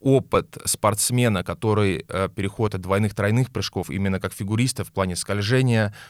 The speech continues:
чувства льда, а, он ещё не до такого уровня находится, да, то есть это всё-таки, э,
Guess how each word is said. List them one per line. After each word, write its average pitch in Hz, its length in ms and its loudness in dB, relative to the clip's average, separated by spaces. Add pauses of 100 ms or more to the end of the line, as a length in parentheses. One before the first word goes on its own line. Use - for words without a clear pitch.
(140)
чувства 104 380 -2
льда, 120 460 4 (340)
а, 85 440 0 (180)
он 110 260 0
ещё 107 260 0
не 104 140 4
до 98 160 0
такого 110 240 0
уровня 98 280 2
находится, 80 340 -4
да, 87 100 -2
то - 60 -6
есть 80 140 -6
это 87 120 -6
всё-таки, 87 380 -6
э, 78 340 -4